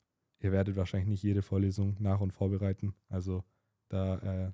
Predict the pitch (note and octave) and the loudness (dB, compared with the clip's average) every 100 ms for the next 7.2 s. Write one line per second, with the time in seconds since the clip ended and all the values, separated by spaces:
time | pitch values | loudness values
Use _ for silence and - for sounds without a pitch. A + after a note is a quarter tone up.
0 | A2 G2+ G2+ F#2+ - - G2 - F#2+ - | -8 -2 -2 -2 -6 -2 -2 0 -2 0
1 | G#2 F#2+ - F#2 - _ A#2+ - C#3 C3+ | 0 0 -2 -4 -6 _ -2 0 2 2
2 | - _ _ _ _ _ - G#2 G2+ G2+ | 0 _ _ _ _ _ -2 2 4 2
3 | G2+ G2+ - _ _ _ - A#2 B2 - | 2 -2 -6 _ _ _ -2 0 0 0
4 | C#3 C#3 C#3+ C3+ _ _ _ - B2+ - | 2 4 4 -2 _ _ _ 0 0 2
5 | A#2+ A2 A2+ - - B2 B2+ A#2 A#2 A2 | 2 2 -2 -4 -2 -2 0 0 2 0
6 | G#2 A2+ G#2+ G2+ A2 A2 A2+ G#2+ G#2 G#2+ | 2 0 0 -2 -2 -2 -2 0 0 0
7 | G#2 | 0